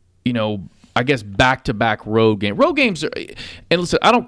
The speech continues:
I don't care what league you're in, what team you're on. I, I don't care if you're the number one team in the, I think Baylor's number one team in the country. I don't care wh-, who you are, where you go. Road games are tough, and, and they're tough for a lot of different reasons. Um,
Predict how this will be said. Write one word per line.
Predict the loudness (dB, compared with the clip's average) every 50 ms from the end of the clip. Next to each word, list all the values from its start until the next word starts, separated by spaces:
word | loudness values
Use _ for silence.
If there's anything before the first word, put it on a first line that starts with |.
| _ -6 -2
I | 0 0
don't | 0 0 -4
care | -6 0 2 2 2 2
what | 0 0 2 2 2 2
league | 2 0 0 0 0 0 -2
you're | -2 0 0
in, | 0 0 0 0 0 -2 0
what | 0 0 -2 -2 _ -6
team | -2 0 0 0 0 0
you're | 0 2 2 2
on. | 2 2 0 0 -2 -2 -4 -8 -16 -20 -20 _ _ _ -20 _ _ _
I, | -2 0 2
I | 2 2
don't | 2 0
care | -2 0 2 2
if | 2 2
you're | 0 0
the | 2 2
number | 2 2 0 0 0
one | -2 0 0 -2 -2
team | -2 -2 0 0
in | 0 0
the, | -2 -4 -4
I |
think | -4 -2 -4 -4 -2
Baylor's | 0 0 2 2 0 0 -2 0
number | -2 0 0 0
one | 0 0 -2 -4
team | -4 -4 -4 -2 -2
in | -4
the | -4 -4
country. | -2 -2 -2 0 2 0
I |
don't | 0 0
care | 0 -2 -2 -2
wh-, | -2 -4 -2 0 0 0 0 -2
who | -2 0 0 2
you | 2 0 0 2
are, | 2 2 2
where | 4 4 2 2
you | 2 0 -4
go. | 2 4 6 6 6 6 4 2 _ _ _ _ _ -20 _ _ -20 -18 -8 -2
Road | 2 4 6 6 4 2
games | 0 -2 -2 -2 -4 -6
are | -6 -6
tough, | -2 2 4 4 4 2 -4 -16 -18 -20 _ _ _ _ _ _ _ _ _ _ _ _ _ _ _
and, | -2 0 0
and | 0 0
they're | 0 -2
tough | -2 0 0 0 0 2
for | 0 0
a | 2
lot | 4 4 4 4
of | 2 2 0
different | -4 -4 -4 -6 -4 -2
reasons. | 0 0 0 -2 -4 -8 -8 -8 -8 -8 -8 _ _
Um, | -2 -2 0 0 0 0 -2 -4 -8